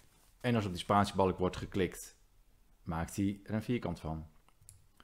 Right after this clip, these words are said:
Sta ik nu ergens anders en ik klik op de spatiebalk, maakt die eerste lijn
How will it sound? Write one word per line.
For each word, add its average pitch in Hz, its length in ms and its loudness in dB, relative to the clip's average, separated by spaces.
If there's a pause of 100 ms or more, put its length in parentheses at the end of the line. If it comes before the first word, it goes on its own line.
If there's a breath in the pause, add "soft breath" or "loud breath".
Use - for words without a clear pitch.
(420 soft breath)
Sta 120 260 8
ik 127 80 6
nu 117 120 6
ergens 107 360 2
anders 113 400 2
en 95 80 0
ik 90 80 -2
klik 107 220 -2
op 85 100 -4
de 87 60 -4
spatiebalk, 92 760 -2 (560)
maakt 90 240 -6
die - 100 -8
eerste 98 340 0
lijn 101 500 2